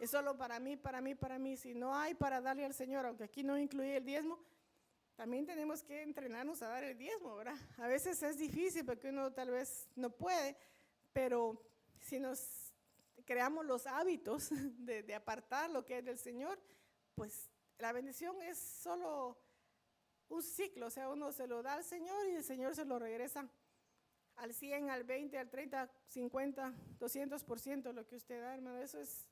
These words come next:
eso es, es real. Ahí no dice, no le está hablando el diezmo, pero a despojarnos de las cosas materiales. El Señor quiere que,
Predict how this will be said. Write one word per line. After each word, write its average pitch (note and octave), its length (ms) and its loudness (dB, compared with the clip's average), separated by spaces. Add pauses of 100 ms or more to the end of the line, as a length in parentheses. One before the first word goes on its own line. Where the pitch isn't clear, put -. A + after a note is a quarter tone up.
eso C#4 240 -6
es, - 240 -6 (140)
es B3 340 -8
real. B3 380 -4 (580)
Ahí B3 160 2
no C#4+ 120 4
dice, D#4+ 260 -4
no C#4+ 140 -2
le D4+ 60 -6
está E4 160 -8
hablando C#4 280 -4
el B3+ 60 -4
diezmo, D4 280 6
pero A3+ 320 0 (200)
a A3 80 4
despojarnos B3+ 720 -2
de A#3+ 120 -6
las A3 180 -8
cosas B3+ 300 -4
materiales. A#3 680 -8
El - 60 -14
Señor A#3+ 260 -6
quiere C4+ 260 -2
que, G#3+ 200 -8